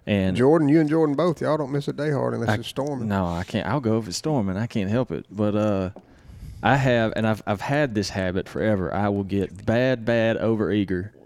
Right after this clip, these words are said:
Speaker 1: and I will, and I'll charge in and make a mistake. And, like, the first morning I went out to my spot, I just had it in my mind that a turkey was roosted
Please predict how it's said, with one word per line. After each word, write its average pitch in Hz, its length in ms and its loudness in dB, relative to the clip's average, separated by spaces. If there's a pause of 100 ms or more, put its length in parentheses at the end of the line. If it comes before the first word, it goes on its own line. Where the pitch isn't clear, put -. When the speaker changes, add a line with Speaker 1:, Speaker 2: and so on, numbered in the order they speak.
(420)
Speaker 1:
and 104 160 2
I 104 140 2
will, 92 400 0 (360)
and 107 140 2
I'll 101 180 2
charge 110 460 2
in 104 160 2
and 98 120 -2
make 104 200 0
a 90 60 -6
mistake. 87 680 -4 (220)
And, 98 180 0
like, 92 320 -2
the 101 80 -2
first 117 460 -2
morning 107 360 2
I 101 120 2
went 98 180 0
out 98 220 -2
to 101 80 -6
my 95 100 -2
spot, 101 580 -2 (680)
I 104 140 2
just 98 160 -2
had 117 300 2
it 107 100 0
in 104 120 2
my 104 140 2
mind 107 440 0
that 92 100 0
a 92 40 -2
turkey 104 380 0
was 90 180 -2
roosted 90 640 -2